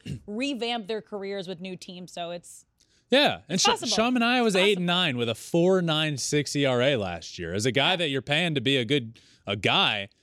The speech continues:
Speaker 2: that ain't it.
Speaker 1: No.
Speaker 2: So, uh, the, and you're right, that is the theme with a lot of these guys. Like, for example,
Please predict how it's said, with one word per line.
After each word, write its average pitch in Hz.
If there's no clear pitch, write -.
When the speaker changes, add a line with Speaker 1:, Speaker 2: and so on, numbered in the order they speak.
Speaker 2:
that 156
ain't 220
it. 214
Speaker 1:
No. -
Speaker 2:
So, 180
uh, 151
the, 175
and 165
you're 160
right, 226
that 160
is 202
the 156
theme 226
with 196
a 135
lot 120
of 110
these 113
guys. 117
Like, 139
for 208
example, 165